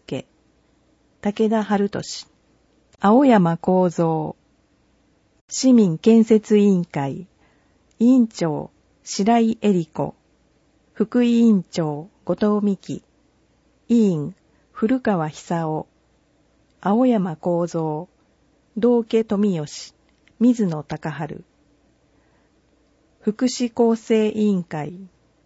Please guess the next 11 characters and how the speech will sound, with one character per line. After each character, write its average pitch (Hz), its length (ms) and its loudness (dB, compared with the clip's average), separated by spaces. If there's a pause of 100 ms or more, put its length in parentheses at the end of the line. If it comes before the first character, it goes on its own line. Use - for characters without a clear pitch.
(640)
委 220 80 0
員 240 240 4
長、 170 500 -8 (260)
大 240 180 2
橋 233 320 -4
祐 214 200 0
介。 - 420 -12 (640)
副 254 300 0
委 240 200 4
員 208 160 2
長、 160 480 -8